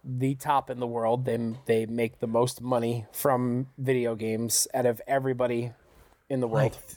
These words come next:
Speaker 1: Like,
Speaker 2: they,
Speaker 1: they
Speaker 2: they're involved in so much game industry.
Speaker 1: But what if I told you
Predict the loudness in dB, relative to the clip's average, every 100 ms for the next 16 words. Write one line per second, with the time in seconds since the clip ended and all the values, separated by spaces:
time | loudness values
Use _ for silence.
0 | _ _ 0 2 2 2 2 2 2 2
1 | 0 0 0 -2 -6 -6 -4 -2 -2 -2
2 | -2 -2 -2 -4 -8 -12 -10 -4 0 0
3 | 0 -2 -6 -10 -12 -12 -18 -20 -20 _
4 | _ -8 -8 0 0 0 0 0 2 2
5 | 0 -2 0 2 0 -4 -2 0 0 -4
6 | -2 2 2 -2 -8